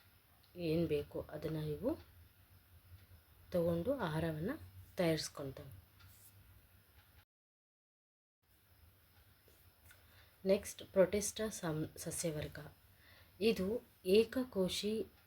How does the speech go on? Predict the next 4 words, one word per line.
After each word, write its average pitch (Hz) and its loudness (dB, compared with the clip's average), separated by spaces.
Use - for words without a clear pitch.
ಯೂಕ್ಯಾರಿಯೋಟಿಕ್ 185 0
ಜೀವಿಗಳನ್ನು 165 -2
ಒಳಗೊಂಡಿದೆ. 147 -2
ಇವುಗಳಲ್ಲಿ 208 4